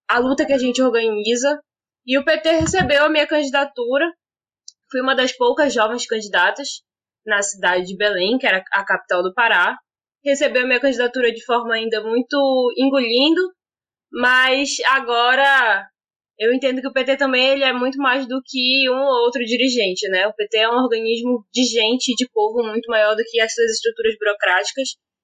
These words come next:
E hoje a gente cumpre esse papel na cidade. Eu sou a líder do P T na Câmara, é, no governo da esquerda, que é o governo de Wilson.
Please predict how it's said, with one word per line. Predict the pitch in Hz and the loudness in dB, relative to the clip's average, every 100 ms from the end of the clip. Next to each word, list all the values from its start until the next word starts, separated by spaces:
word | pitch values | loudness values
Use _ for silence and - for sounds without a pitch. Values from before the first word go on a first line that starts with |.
| _ - | _ -4
E | 233 | 0
hoje | 226 | 2
a | 254 | 4
gente | 269 262 | 2 0
cumpre | - 247 240 | 0 0 2
esse | 247 - | 0 0
papel | 240 240 226 | -2 0 0
na | 226 | 0
cidade. | 226 - 202 196 220 240 | -2 -2 0 2 2 0
Eu | 214 | -4
sou | - 214 | -2 -2
a | |
líder | 208 214 220 | -2 -2 -4
do | 202 | -4
P | - | -6
T | 196 196 | -2 0
na | 185 | -2
Câmara, | - 190 214 240 208 208 _ _ _ _ 175 | -2 -2 0 2 0 -4 _ _ _ _ -4
é, | 180 175 180 | -2 0 0
no | 220 | 0
governo | 226 196 226 208 | 0 0 -2 0
da | 196 | 0
esquerda, | 190 - 202 254 214 | 0 0 0 0 0
que | 214 | -2
é | |
o | 190 | -2
governo | 185 214 190 | 0 0 0
de | 180 | 0
Wilson. | 170 202 226 - 214 | 0 2 0 0 -4